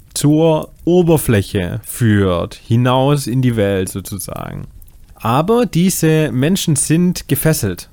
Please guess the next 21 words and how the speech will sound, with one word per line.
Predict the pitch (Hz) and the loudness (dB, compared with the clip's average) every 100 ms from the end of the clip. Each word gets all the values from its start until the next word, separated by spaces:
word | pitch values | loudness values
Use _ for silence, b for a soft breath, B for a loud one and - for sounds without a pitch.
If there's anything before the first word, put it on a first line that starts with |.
| - | -6
und | 117 110 | -4 -4
zwar | - 123 135 143 - | -2 0 2 0 -2
an, | 131 139 143 139 - | -2 0 0 -2 -6
an, | - 139 139 117 | -4 0 0 -2
am | - 135 127 | -4 -2 0
Hals | 131 147 156 143 - | 2 4 2 0 -6
und | 117 | -4
an | 127 | -2
den | 131 | -2
Beinen. | 123 123 151 147 139 | -2 0 0 2 0
Also | 139 123 127 127 120 | -2 -4 -2 -2 -4
die | 127 | -6
können | - 156 156 147 | -2 0 2 2
nichts | 170 - - | 0 0 -2
machen, | 123 131 120 | 0 2 0
die | 117 | 0
können | 143 139 131 | 0 2 2
weder | 156 175 147 | 2 2 2
ihren | 156 143 | 2 0
Kopf | - 196 - | -2 -4 -4
bewegen, | - 165 170 170 180 | -2 2 2 2 0